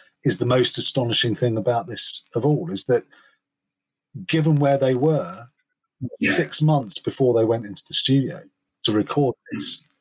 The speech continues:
Speaker 1: yeah, you wouldn't have put money on this.
Speaker 2: No.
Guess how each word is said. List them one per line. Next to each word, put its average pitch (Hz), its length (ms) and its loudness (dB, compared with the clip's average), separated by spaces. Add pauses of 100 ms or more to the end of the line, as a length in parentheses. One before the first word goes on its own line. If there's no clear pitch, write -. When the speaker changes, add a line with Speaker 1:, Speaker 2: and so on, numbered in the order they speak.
(1080)
Speaker 1:
yeah, - 160 0
you 127 240 2
wouldn't 107 220 2
have 90 100 -6
put - 160 -12
money 95 260 -2
on 90 160 -4
this. 87 280 -8
Speaker 2:
No. 95 340 -2